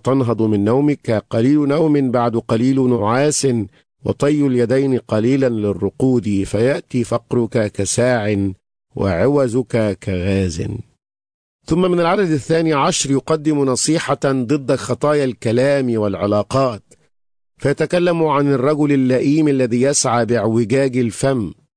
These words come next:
أي يتكلم كلاما غير مستقيم، ناشئ من أفكار شر يخترعها بعقله وأكاذيب، وهذه في النهاية تزرع خصومات بين الناس.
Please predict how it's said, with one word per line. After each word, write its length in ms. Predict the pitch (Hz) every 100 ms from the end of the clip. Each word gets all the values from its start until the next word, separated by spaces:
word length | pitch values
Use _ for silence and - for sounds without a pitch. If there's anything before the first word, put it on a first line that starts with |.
| _ _ _ _ -
أي 120 | 135
يتكلم 640 | 123 113 117 143 143 127 120
كلاما 460 | - 110 127 123
غير 440 | 117 107 123 123 110
مستقيم، 800 | 101 - 101 - 135 151 110 90 - _ _ _ _ _ _ _ _ _
ناشئ 540 | 147 135 147 147 147 -
من 220 | 123 113
أفكار 640 | 110 - - 135 147 139 123
شر 380 | 120 160 170
يخترعها 1000 | 147 117 90 107 - - 117 151 131 120
بعقله 680 | 107 104 90 - 131 160 110 - - _ _ _ _ _ -
وأكاذيب، 720 | - 117 123 110 110 170 101 87 - - _ _ _ _
وهذه 480 | 131 127 156 147 139
في 100 | 113
النهاية 440 | 117 110 117 147 135
تزرع 640 | 123 117 151 127 131 117
خصومات 760 | 110 110 - 113 113 143 160 135
بين 320 | 110 95 90
الناس. 540 | 90 92 90 - -